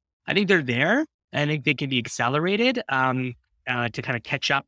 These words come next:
maybe to, to the, to the U S ecosystem. There's nothing different, uh, in my opinion, about the opportunities, um, that can be created in, in, uh, in Canada versus the U S. But it, it kinda makes my heart melt a little bit when the, probably the most famous,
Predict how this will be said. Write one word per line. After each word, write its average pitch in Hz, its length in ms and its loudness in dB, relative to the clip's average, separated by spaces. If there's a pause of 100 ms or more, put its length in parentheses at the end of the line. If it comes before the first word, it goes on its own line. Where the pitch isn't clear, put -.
maybe 120 340 -2
to, 120 340 -2 (340)
to 131 120 -2
the, 117 320 -2 (160)
to 123 100 -12
the 127 100 -2
U 123 180 2
S 110 120 -4
ecosystem. 123 600 -6
There's 180 160 -2
nothing 214 340 2
different, 180 380 -2 (420)
uh, 139 180 2
in 151 60 2
my 147 120 4
opinion, 175 500 0 (100)
about 143 280 2
the 156 100 2
opportunities, 170 800 -2 (380)
um, 131 340 0 (260)
that 139 200 0
can 185 340 -2
be 185 100 -4
created 143 540 0
in, 135 300 -2
in, 131 260 0
uh, 117 260 -2 (220)
in 131 120 -6
Canada 143 260 0
versus 123 300 -4
the 123 120 -4
U 117 200 -4
S. 151 300 -6 (360)
But 151 120 2
it, 151 140 2
it - 140 -6
kinda 165 220 4
makes 151 220 2
my 127 80 0
heart 214 260 2
melt 151 200 2
a 143 60 -2
little 135 200 0
bit 131 200 0
when 127 280 0 (240)
the, 156 80 -12
probably 160 200 2
the 139 60 2
most 151 380 0
famous, 170 520 2